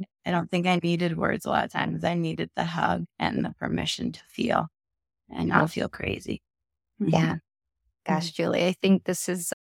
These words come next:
Speaker 2: this is the beginning of your career as a psychologist, and I can't imagine how this is gonna influence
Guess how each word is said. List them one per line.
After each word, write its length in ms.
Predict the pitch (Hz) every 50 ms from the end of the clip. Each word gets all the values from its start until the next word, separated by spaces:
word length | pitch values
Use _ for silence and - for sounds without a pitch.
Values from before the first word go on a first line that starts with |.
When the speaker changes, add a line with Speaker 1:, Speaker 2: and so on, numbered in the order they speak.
| _ _ _ _ _ _ _ _ _ _
Speaker 2:
this 160 | - 190 -
is 120 | 214 202 -
the 120 | - 208 185
beginning 520 | 202 196 185 185 185 180 185 190 190 185
of 120 | 190 185 185
your 160 | 196 190 175
career 300 | - - - 190 180 180
as 120 | 196 -
a 60 | 185 175
psychologist, 720 | - - 185 180 - - 175 170 170 180 180 180 175 - -
and 80 | 196
I 60 | 175 170
can't 280 | - - 180 170 160
imagine 580 | 165 165 170 160 160 - 180 180 180 180 185 180 - _ _ _ _ _ _
how 260 | - - 185 175 165 160
this 220 | 160 160 - -
is 120 | 165 170 -
gonna 200 | - 147 147 147
influence 800 | - - 143 147 - _ 165 147 139 151 156 - - - - -